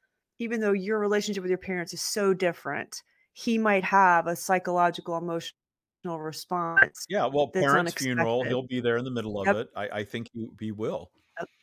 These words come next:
Speaker 2: And he'll have
Speaker 1: And
Speaker 2: no
Speaker 1: that's
Speaker 2: place to go home and, and cry in private because we're <laughs>
Speaker 1: Right.
Speaker 2: staying with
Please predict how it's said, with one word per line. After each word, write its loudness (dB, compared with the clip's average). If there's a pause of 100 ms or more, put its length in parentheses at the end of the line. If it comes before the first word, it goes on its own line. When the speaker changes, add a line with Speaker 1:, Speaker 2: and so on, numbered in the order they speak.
(460)
Speaker 2:
And -2
he'll 2
have 6
Speaker 1:
And 10
Speaker 2:
no 10
Speaker 1:
that's 8
Speaker 2:
place 6
to -4
go 4
home 0
and, -6 (100)
and -10
cry 6
in -2
private 2
because -8
we're -16
<laughs> -4
Speaker 1:
Right. 4
Speaker 2:
staying 4
with 4